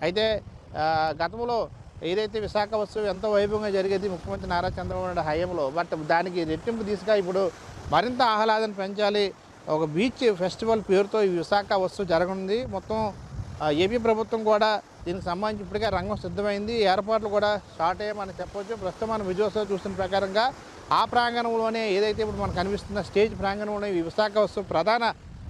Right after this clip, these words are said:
వేదిక ఉండబోతుంది. ఈ వేదికలో సాంస్కృతిక కార్యక్రమాలతో పాటు ఫుడ్ ఫెస్టివల్ లాంటి కార్యక్రమాలు ఉండబోతున్నాయి. విశాఖ కల్చరల్ని ప్రజలకు చూపించే దిశగా, టూరిస్టులకి చూపించే దిశగా, విశాఖ అందాలతో పాటు విశాఖ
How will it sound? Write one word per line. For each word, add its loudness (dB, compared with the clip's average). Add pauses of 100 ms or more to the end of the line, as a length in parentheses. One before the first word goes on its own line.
(100)
వేదిక 2
ఉండబోతుంది. -2
ఈ -4
వేదికలో 2 (440)
సాంస్కృతిక -2
కార్యక్రమాలతో -2
పాటు -2
ఫుడ్ -6
ఫెస్టివల్ -2
లాంటి 0
కార్యక్రమాలు -2
ఉండబోతున్నాయి. -4
విశాఖ -2
కల్చరల్ని 0 (400)
ప్రజలకు -2
చూపించే -4
దిశగా, -2
టూరిస్టులకి 0 (340)
చూపించే 0
దిశగా, 0
విశాఖ 0
అందాలతో 0
పాటు -2
విశాఖ 0